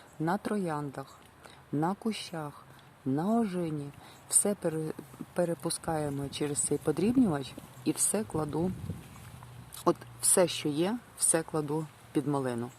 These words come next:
Прямо такими, е, кучками, кучками, кучками. Чесно кажучи, збирала малину, навіть боялась туди ставати, бо <laughs> там сантиметрів п'ятнадцять вже накладено. Але саме більше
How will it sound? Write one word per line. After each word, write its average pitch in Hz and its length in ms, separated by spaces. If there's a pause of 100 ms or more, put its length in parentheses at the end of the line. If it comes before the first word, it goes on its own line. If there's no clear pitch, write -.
(480)
Прямо 202 340
такими, 160 560 (500)
е, 143 340 (680)
кучками, 196 500
кучками, 170 640
кучками. 208 500 (440)
Чесно 180 300
кажучи, 170 320
збирала 165 440
малину, 185 420
навіть 160 260
боялась 156 440
туди 151 260
ставати, 160 560 (480)
бо 147 300
<laughs> - 340 (100)
там 185 100
сантиметрів 190 760
п'ятнадцять 175 560
вже 156 160
накладено. 135 600 (720)
Але 156 240
саме 180 300
більше 254 360